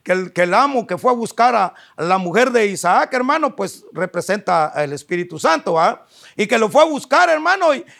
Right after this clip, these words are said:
y, y, y resultó, pues, que, que la mujer de, de Isaac eran primas. Porque, porque él, él era, era,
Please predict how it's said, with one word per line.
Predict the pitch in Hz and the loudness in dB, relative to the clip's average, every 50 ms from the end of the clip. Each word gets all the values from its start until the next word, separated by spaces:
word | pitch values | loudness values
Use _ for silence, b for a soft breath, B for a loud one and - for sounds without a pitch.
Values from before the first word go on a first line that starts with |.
| B - | B -6
y, | 226 240 262 - 254 247 254 247 247 - | -6 -6 -4 -4 -4 -6 -4 -6 -8 -6
y, | - | -4
y | 233 240 | -4 -2
resultó, | 240 240 240 - - 226 214 - - 285 339 370 - | 0 0 0 -2 -2 -6 -8 -2 2 2 2 2 0
pues, | - 330 320 - | -4 -6 -6 -4
que, | - 226 240 220 202 - b b b b b _ | -6 -4 -4 -4 -4 -8 b b b b b _
que | - 202 240 | -4 -4 -2
la | 240 233 233 | 2 2 0
mujer | 233 226 220 214 185 233 311 359 349 320 302 | 0 -2 -6 -6 0 2 2 2 2 0 -2
de, | 247 262 247 226 214 202 190 - - | -2 0 0 0 0 -4 -6 -10 -12
de | 170 170 226 226 | -6 -4 -4 -4
Isaac | 226 214 180 - 214 240 339 415 - - - _ _ _ _ _ _ _ _ _ _ _ _ _ _ _ _ _ _ _ _ - | -4 -6 -6 -2 0 2 2 0 0 -2 -8 _ _ _ _ _ _ _ _ _ _ _ _ _ _ _ _ _ _ _ _ -2
eran | 226 247 254 233 214 - - | -2 0 0 0 -2 -4 -2
primas. | 294 427 466 466 415 330 214 190 160 - - - - _ _ _ _ _ _ _ _ _ _ _ _ _ _ _ _ _ _ _ _ _ _ _ _ _ _ _ - | 0 0 0 0 0 -4 -8 -8 -8 -14 -20 -20 -20 _ _ _ _ _ _ _ _ _ _ _ _ _ _ _ _ _ _ _ _ _ _ _ _ _ _ _ 2
Porque, | 254 302 339 330 320 311 311 311 - - | 2 2 2 4 4 4 4 4 2 0
porque | - 277 285 277 294 285 | 0 0 0 2 0 0
él, | 285 285 - B B B B | 0 0 -4 B B B B
él | - 262 285 302 - | 0 0 0 0 2
era, | - 294 311 320 302 294 285 285 - | 4 4 4 6 4 2 0 -2 0
era, | 285 285 311 302 285 277 262 254 254 - _ | 2 2 2 4 2 2 2 0 -2 -4 _